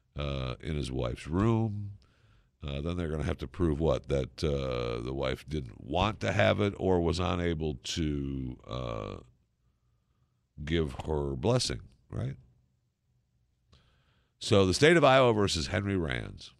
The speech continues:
Now, this is what's coming. My gosh. My gosh.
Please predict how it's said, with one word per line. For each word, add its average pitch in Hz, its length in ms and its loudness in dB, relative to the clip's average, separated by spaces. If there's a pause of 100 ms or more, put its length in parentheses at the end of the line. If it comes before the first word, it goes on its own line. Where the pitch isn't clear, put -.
(480)
Now, 71 160 -6
this 113 380 2
is 67 160 -2
what's 85 260 -2
coming. 58 460 -8 (960)
My 82 100 -4
gosh. 65 480 -6 (1200)
My 80 140 -6
gosh. 64 500 -8